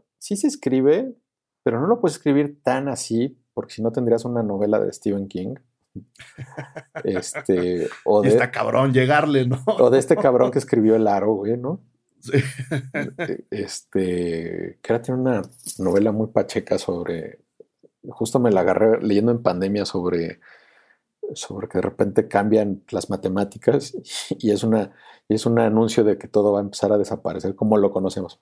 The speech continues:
Speaker 1: Perfecta para leer en pandemia. Bueno, pero
Speaker 2: Claro.
Speaker 1: regresando
Speaker 2: <laughs>
Speaker 1: al tema de la escritura, es que, que no lo puedes, no lo puedes leer como tal porque, porque entonces tienes un guión de doscientas páginas. Entonces,
Speaker 2: Ujú.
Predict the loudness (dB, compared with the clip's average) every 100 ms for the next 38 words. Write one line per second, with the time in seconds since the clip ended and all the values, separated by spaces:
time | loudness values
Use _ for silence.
0 | 2 4 4 4 2 4 2 2 -2 -4
1 | -6 -14 -20 -2 4 6 6 6 6 6
2 | 4 4 4 2 -2 -2 2 4 4 4
3 | 4 4 2 2 4 4 4 0 0 -2
4 | 0 4 4 4 4 4 4 0 -6 2
5 | 4 4 4 4 4 4 4 4 4 0
6 | -4 _ -12 -10 -6 -6 -6 -12 _ -8
7 | -8 -8 _ -4 -2 -2 -4 -4 -6 -10
8 | _ -12 -8 -6 -4 -4 -2 -2 0 0
9 | -2 -6 -12 -4 0 0 -2 -6 -8 -16
10 | -12 -2 0 0 2 0 -2